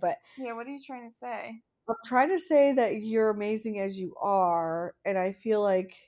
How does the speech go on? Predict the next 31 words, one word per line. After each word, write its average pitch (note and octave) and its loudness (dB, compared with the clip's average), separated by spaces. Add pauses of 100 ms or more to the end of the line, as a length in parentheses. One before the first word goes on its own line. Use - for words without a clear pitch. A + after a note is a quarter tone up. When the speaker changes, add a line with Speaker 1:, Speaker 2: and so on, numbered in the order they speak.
(520)
Speaker 1:
there's G#3+ -2
a G#3 0
certain G#3 -4
vibe F#3 0
with F#3+ -6
police G3 -6
officers F3 -6
that F3 -6
you, F#3+ -8 (520)
I B3+ 4
don't C4+ 2
know. F3+ -4
I A3+ 0
don't E4+ 0
know B3+ 2
if B3+ -2
I A3+ 4
would A3 -4
wanna G#3+ -4
take G#3 -8
that F3 -4
on. G#3+ -8 (920)
Speaker 2:
No, G3+ -10
I A3+ -8
don't G3+ -14
either. A3 -14 (480)
Speaker 1:
Yeah. F3+ -4 (420)
Speaker 2:
It's A#3 -16
Speaker 1:
Maybe B3 6
a D4+ 4
de-, A#3 4